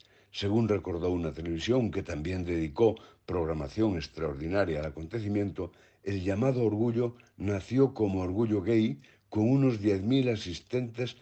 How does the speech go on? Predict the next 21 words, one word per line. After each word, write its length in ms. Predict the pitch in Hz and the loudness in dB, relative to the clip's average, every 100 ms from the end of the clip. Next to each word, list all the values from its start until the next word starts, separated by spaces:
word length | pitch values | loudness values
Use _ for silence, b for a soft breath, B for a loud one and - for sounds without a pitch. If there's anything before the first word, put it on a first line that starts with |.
| b - | b -6
a 100 | 98 | -6
su 220 | - 80 | -4 -6
primera 380 | 87 95 98 85 | -4 -2 0 -2
manifestación. 800 | 80 73 71 - 65 57 57 50 _ b b b b b | -4 -6 -10 -12 -12 -10 -10 -12 _ b b b b b
Este 280 | 104 - 95 | -8 -4 -4
sábado, 520 | 92 107 117 139 143 | 0 2 2 0 -6
según 460 | - - 73 104 90 | -14 -10 0 2 2
sus 280 | - 80 - | -2 -8 -4
organizadores, 880 | 117 110 104 82 76 87 95 107 - B B B B | -2 0 -2 -4 -2 -2 0 -2 -6 B B B B
hubo 260 | 123 123 117 | 0 2 2
más 260 | 131 120 | 2 2
de 120 | 113 | 2
un 120 | 113 110 | 2 4
millón 300 | 104 123 123 | 4 2 2
de 120 | 120 | 0
personas 540 | 104 92 127 123 113 | -2 -2 -2 0 0
en 120 | 104 | 0
la 40 | 98 | 0
manifestación 720 | 95 90 85 80 - 104 107 | 0 -2 -6 -10 -4 0 0
de 80 | 101 | 0
Madrid. 320 | 82 60 | -2 -6